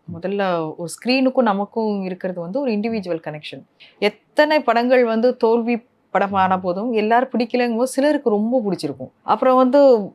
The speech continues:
ஆ, யாருக்குமே, ஆ, எல்லாருக்கும் பிடிச்ச படம் சில பேருக்கு பிடிச்சிருந்திருக்காது. அப்போ யாரும் வந்து தீர்மானிக்க முடியாது. இந்த ஒரு,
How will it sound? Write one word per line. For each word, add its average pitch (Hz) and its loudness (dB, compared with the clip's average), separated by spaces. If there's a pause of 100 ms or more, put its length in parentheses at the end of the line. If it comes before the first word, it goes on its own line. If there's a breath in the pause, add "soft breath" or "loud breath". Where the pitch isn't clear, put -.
(240)
ஆ, 196 4
யாருக்குமே, 277 2 (300)
ஆ, 190 2 (120)
எல்லாருக்கும் 269 2
பிடிச்ச 226 0
படம் 226 0
சில 220 0
பேருக்கு 208 0
பிடிச்சிருந்திருக்காது. 175 -4 (360)
அப்போ 233 -4 (320)
யாரும் 294 2
வந்து 254 2
தீர்மானிக்க 269 2
முடியாது. 165 -4
இந்த 160 -4
ஒரு, 160 -8